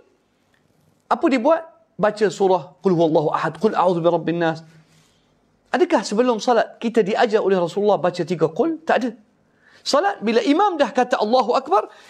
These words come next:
kita terus ikut imam, Allahu Akbar. Masuk dalam salat. Kerana Rasulullah sallallahu alaihi wasallam qala,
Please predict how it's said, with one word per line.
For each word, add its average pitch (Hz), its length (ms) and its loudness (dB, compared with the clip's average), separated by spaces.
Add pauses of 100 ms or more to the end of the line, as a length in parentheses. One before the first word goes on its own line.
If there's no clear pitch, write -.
kita 254 240 0
terus 285 320 0
ikut 277 160 -4
imam, 269 400 0
Allahu 180 460 0
Akbar. 160 260 -12 (960)
Masuk 381 300 0
dalam 277 180 0
salat. 247 320 -2 (1000)
Kerana 185 260 0
Rasulullah 202 480 2
sallallahu 208 400 0
alaihi 175 160 0
wasallam 175 300 -4
qala, - 180 0